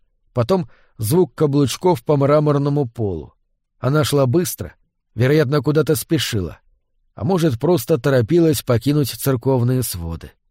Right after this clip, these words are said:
Вот и перезвон колоколов. Время исповеди окончено. Джон сидел весь в поту. Внутри полыхало, как в доменной печи. Сейчас она, вероятно, у самой двери.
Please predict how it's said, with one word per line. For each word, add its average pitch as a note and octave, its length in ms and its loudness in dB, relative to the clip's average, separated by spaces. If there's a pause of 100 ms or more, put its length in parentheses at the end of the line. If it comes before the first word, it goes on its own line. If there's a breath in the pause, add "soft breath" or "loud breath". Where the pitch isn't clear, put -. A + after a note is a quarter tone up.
(540)
Вот E3+ 300 0
и F3 100 4
перезвон D3+ 540 2
колоколов. C#3 680 0 (640 soft breath)
Время C#3 480 2
исповеди D#3+ 640 2
окончено. G2+ 760 -4 (800)
Джон E3+ 340 2
сидел D#3+ 360 2
весь D3+ 240 2
в - 80 -14
поту. A#2 420 -4 (540)
Внутри C#3 420 2
полыхало, C3 640 2 (340 soft breath)
как D3 200 0
в B2 120 2
доменной E3 520 2
печи. G#2+ 480 -6 (580)
Сейчас D3+ 520 0
она, D3 220 2
вероятно, D3 480 2
у D3+ 80 2
самой D3+ 320 2
двери. C3+ 440 -2